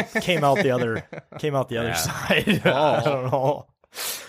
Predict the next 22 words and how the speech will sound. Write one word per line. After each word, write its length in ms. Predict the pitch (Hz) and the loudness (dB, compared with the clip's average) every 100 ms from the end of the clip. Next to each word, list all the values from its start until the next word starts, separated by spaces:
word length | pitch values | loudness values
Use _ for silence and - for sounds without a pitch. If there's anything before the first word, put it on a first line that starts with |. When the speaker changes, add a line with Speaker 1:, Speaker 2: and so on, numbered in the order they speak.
| - | -14
Speaker 1:
But, 160 | - 120 | -4 0
uh, 140 | 117 117 | 2 4
yeah, 200 | 190 98 | 4 2
congrats 480 | - 110 123 127 - | -6 -2 0 0 0
to 120 | 131 | -2
the 80 | 120 | -2
people 300 | - 120 113 | -4 -4 -2
who 80 | 110 | 0
did 200 | 131 127 | 0 -2
that, 180 | 87 85 | -6 -8
because 240 | 107 104 | -10 -6
I 160 | 98 113 | -4 -2
would 200 | 117 110 | -4 -4
have 100 | 101 | -4
guessed 360 | 113 107 - | -2 -2 -6
maybe, 340 | 107 107 107 110 | -10 -6 -4 -4
like, 300 | 101 95 - _ - | -4 -4 -10 _ -6
eight, 240 | 110 107 _ _ _ _ | -4 -4 _ _ _ _
late 340 | 131 127 139 131 | -2 2 2 0
eighteen 360 | 120 113 113 101 | -2 -2 -4 -4
hundreds, 520 | 104 98 95 85 - | -4 -4 -6 -6 -8
like, 260 | 85 - | -8 -14